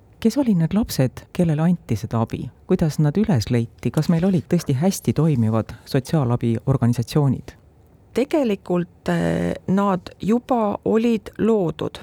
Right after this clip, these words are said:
Speaker 2: Nad ei toiminud veel päris ideaalselt. Vabadussõja ajal, tuhande üheksasaja kaheksateistkümnenda aasta novembris, oli Eestis asutatud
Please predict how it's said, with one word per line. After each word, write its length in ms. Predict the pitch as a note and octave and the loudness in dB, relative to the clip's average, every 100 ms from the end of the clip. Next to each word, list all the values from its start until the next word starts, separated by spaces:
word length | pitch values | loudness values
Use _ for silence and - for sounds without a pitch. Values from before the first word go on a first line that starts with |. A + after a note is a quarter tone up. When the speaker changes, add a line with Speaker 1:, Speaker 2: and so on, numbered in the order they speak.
| - - - F3+ | -20 -20 -6 0
Speaker 2:
Nad 240 | F#3+ G#3 | 0 2
ei 120 | F#3+ | 0
toiminud 680 | F#3+ A#3 C4 G3 F3 F3 - | 2 0 2 2 2 0 -2
veel 220 | F3+ F3 F3 | -2 -2 0
päris 520 | G3 A3 G#3 F3 - | 0 2 0 -2 -4
ideaalselt. 800 | F3+ F3 D#3+ F3+ F#3 - C4+ - - - - | -6 -2 0 0 0 -2 -4 -4 -20 -20 -4
Vabadussõja 680 | A3 D4+ C4 F3+ - F3 F#3+ | -2 0 -2 -4 -2 0 2
ajal, 360 | A#3+ B3+ G3+ G3 - - | 2 2 0 -2 -8 -2
tuhande 280 | F3+ F3 A#3 | 0 2 0
üheksasaja 240 | - - | -2 -4
kaheksateistkümnenda 1000 | - F3 - - A3+ A#3 - E3+ E3+ G3+ | -2 -4 -2 0 0 0 -2 0 2 0
aasta 520 | A3 - - F3+ F3+ - | 0 -2 -4 -2 -2 -4
novembris, 760 | - F3 F#3+ A3+ A3 - A3+ - - - | -4 0 2 2 0 0 -2 -2 -12 -4
oli 380 | F#3+ G3+ F#3+ G3+ | 0 2 2 2
Eestis 280 | A3+ C#4 | 0 -2
asutatud 640 | F#3+ A#3 - - - - | -2 -2 -4 -8 -6 -2